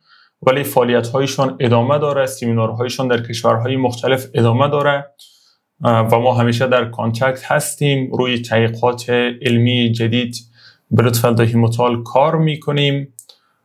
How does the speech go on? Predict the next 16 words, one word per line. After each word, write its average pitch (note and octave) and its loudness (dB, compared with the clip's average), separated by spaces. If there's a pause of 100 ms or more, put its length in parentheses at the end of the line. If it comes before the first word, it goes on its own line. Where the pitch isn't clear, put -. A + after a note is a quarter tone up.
(100)
و B2 2
امیدوار C3 4
هستیم D#3+ 0
به B2+ 4
روزی C#3 -2
که C#3+ -2
این C#3 -4 (100)
تحقیقات B2 -2
بتونه B2 -2
یک B2+ 0 (800)
ارزش C3 2
خیلی، E3+ 0
خیلی D3+ -4
بزرگ B2+ 0 (560)
به A#2 4
مردم A#2+ 0